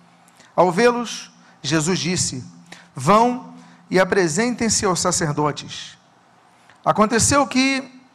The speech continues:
indo eles, foram purificados. Um dos dez, vendo que estava curado, voltou dando glórias a Deus em alta voz e prostrou-se com o rosto em terra aos pés de Jesus,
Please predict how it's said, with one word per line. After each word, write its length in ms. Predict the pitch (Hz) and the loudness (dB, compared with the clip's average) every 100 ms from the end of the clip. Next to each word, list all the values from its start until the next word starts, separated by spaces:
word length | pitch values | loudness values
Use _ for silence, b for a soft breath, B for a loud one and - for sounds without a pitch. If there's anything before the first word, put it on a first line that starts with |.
| b b b - | b b b -4
indo 400 | 254 269 214 180 | -2 0 2 4
eles, 540 | 185 196 196 - - | 2 0 -6 -8 -10
foram 400 | - - 220 233 | -14 0 2 2
purificados. 1040 | 190 190 165 156 170 170 160 120 - - - - - _ _ - | 0 -2 -2 -4 0 2 2 -4 -14 -18 -20 -20 -20 _ _ -4
Um 120 | 180 | -2
dos 160 | 175 | 0
dez, 520 | - 180 202 196 - - b b b | 2 2 2 -4 -10 -14 b b b
vendo 300 | 135 170 180 | -2 0 0
que 80 | 185 | -4
estava 340 | - 185 180 190 | 0 2 2 2
curado, 500 | 202 190 202 208 196 | 2 4 6 4 2
voltou 400 | 190 185 202 190 | 0 2 0 0
dando 240 | 196 190 | 0 0
glórias 440 | 165 185 196 185 | 2 4 4 2
a 80 | 190 | 2
Deus 420 | 165 190 202 190 | 4 4 4 2
em 80 | 185 | 2
alta 300 | 185 190 185 | 2 2 2
voz 400 | 151 185 202 196 | 2 2 4 2
e 80 | 196 | -2
prostrou-se 680 | 190 175 - 190 208 202 196 | 0 0 0 2 2 2 -4
com 200 | 196 170 | -4 0
o 20 | |
rosto 260 | 170 180 180 | 2 0 -4
em 100 | 170 | -6
terra 280 | 185 185 | -2 0
aos 160 | 185 170 | 0 0
pés 300 | 185 190 185 | -4 -4 -4
de 80 | 165 | -4
Jesus, 520 | 170 156 202 190 | -4 -2 -4 -4